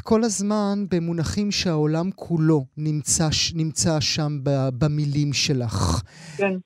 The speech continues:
Speaker 1: את, את היום עוד עושה לעצמך צנזורה? מה אני יכולה, מה אני לא יכולה, מי יעלב, מי לא יעלב?
Speaker 2: לא. אני שומרת על הילדים שלי, זה אין מה לדבר. אני...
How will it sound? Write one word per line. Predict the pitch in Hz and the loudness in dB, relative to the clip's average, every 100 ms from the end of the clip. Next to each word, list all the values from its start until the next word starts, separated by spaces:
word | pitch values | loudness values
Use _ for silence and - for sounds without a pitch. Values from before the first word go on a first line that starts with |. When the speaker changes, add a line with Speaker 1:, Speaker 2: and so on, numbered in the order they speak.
| 190 | -4
Speaker 1:
את, | 180 - - 185 | -2 0 0 -2
את | - | 4
היום | 190 175 220 320 | 4 6 4 4
עוד | 277 | 4
עושה | 180 - - 202 | 4 2 2 2
לעצמך | 226 214 156 - - 180 185 190 202 - | 2 0 0 -2 0 0 0 0 -2 -4
צנזורה? | - - 170 156 131 180 220 220 254 240 185 | -2 0 2 0 -2 0 0 2 2 2 0
מה | 175 | -2
אני | 185 190 175 | -2 -2 -2
יכולה, | 107 87 160 160 175 196 | -2 -2 0 0 0 -2
מה | 185 170 | -2 -2
אני | 175 | 0
לא | 170 185 | 2 2
יכולה, | 190 196 190 190 | 2 2 2 2
מי | 185 185 190 | 2 2 2
יעלב, | 180 165 165 175 185 147 | 2 2 2 2 0 0
מי | 160 | 0
לא | 156 175 | 2 2
יעלב? | 220 247 240 254 262 240 240 226 _ _ _ - | 2 2 0 0 -2 -4 -8 -10 _ _ _ 2
Speaker 2:
לא. | 196 185 - _ _ _ _ _ _ _ _ _ _ _ _ _ | 4 4 0 _ _ _ _ _ _ _ _ _ _ _ _ _
אני | - 214 | 2 4
שומרת | - 226 240 247 | 4 6 4 4
על | 254 | 4
הילדים | 233 220 185 190 | 4 4 4 4
שלי, | 190 226 226 247 269 _ _ - 170 | 4 2 4 4 0 _ _ -14 -2
זה | 196 196 190 185 180 - _ | 2 4 4 4 2 0 _
אין | 220 214 | 0 2
מה | 208 202 | 2 2
לדבר. | 185 175 175 202 277 - _ _ _ _ _ _ _ _ - | 2 4 6 4 2 -4 _ _ _ _ _ _ _ _ -2
אני... | 185 190 196 190 190 185 | 0 0 -2 -2 -2 -2